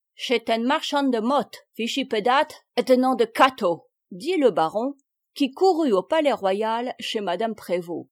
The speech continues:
où il fit composer un bouquet de dix louis, pendant que son domestique allait chez la fameuse marchande de modes.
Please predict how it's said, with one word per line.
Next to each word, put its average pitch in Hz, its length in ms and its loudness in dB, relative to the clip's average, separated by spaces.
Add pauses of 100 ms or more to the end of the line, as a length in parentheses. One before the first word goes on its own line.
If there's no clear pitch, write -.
où 330 100 0
il 349 160 2
fit 240 220 -4
composer 285 580 -2
un 233 140 0
bouquet 220 480 -6
de 175 140 -6
dix 262 240 0
louis, 214 380 -4 (360)
pendant 311 300 0
que 247 120 0
son 233 160 -4
domestique 226 800 -4
allait 233 300 -2
chez 247 160 -6
la 185 120 0
fameuse 202 520 -6
marchande 175 540 -8
de 160 140 -8
modes. 156 440 -6